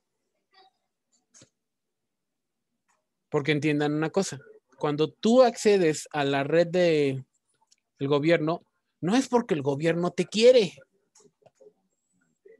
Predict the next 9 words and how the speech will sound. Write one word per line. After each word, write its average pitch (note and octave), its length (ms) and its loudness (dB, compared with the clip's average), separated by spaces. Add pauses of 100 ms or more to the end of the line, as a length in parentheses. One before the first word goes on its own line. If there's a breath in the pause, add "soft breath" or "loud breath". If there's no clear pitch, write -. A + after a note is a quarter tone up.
(140)
Tiene A#3 380 2
que A#3 120 0
salir F#3+ 520 0
de A3+ 100 4
algún F#3+ 460 0
lugar F#3+ 560 0
ese F3 340 -2
dinero. F3 500 -2 (2750)
¿Sí? C3+ 480 -8